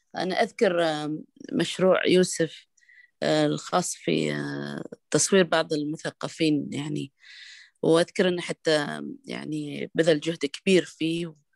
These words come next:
وصورني حتى مرة من المرات.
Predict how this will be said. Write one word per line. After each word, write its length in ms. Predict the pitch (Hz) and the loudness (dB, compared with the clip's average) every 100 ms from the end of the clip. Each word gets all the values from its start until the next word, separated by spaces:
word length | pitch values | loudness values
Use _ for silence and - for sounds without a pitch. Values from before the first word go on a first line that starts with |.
| _ _ _ _ - | _ _ _ _ -10
وصورني 680 | 76 147 - 196 214 202 165 | -8 -6 0 2 4 4 2
حتى 280 | - - | -2 -4
مرة 260 | 165 160 156 | -2 -2 -4
من 100 | 151 | -8
المرات. 540 | 151 147 151 147 - | -8 -8 -4 -6 -6